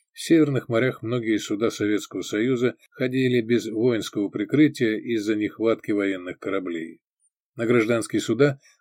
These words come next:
устанавливали зенитные пулемёты, иногда морские пушки небольших калибров.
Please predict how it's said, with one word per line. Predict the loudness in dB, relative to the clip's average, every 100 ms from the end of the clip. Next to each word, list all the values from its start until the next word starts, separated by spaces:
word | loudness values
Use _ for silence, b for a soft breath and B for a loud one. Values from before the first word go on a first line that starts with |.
| -12
устанавливали | -8 -2 0 2 4 4 2 0 -2
зенитные | -2 0 0 -2 -4 -4
пулемёты, | -2 -2 -2 -4 -6 -14 -18 _ _ _ _
иногда | -4 0 2 2
морские | 0 -4 -2 -2
пушки | 0 0 0
небольших | -4 -2 -2 -2 -4
калибров. | -4 -4 -6 -8 -14